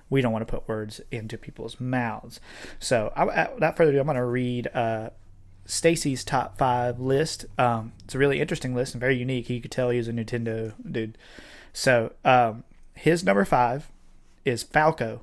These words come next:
from Star Fox. Number four is Geno from Super Mario R P G.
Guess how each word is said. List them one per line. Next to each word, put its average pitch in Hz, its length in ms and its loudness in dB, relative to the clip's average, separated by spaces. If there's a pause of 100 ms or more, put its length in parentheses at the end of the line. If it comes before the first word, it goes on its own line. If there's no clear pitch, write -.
(120)
from 123 160 -6
Star 135 300 2
Fox. - 500 -2 (840)
Number 131 200 0
four 160 460 2 (120)
is 117 200 -4
Geno 156 560 -2 (480)
from 123 240 -4
Super 143 260 -4
Mario 131 380 4
R 139 140 2
P 135 200 -4
G. 135 280 -2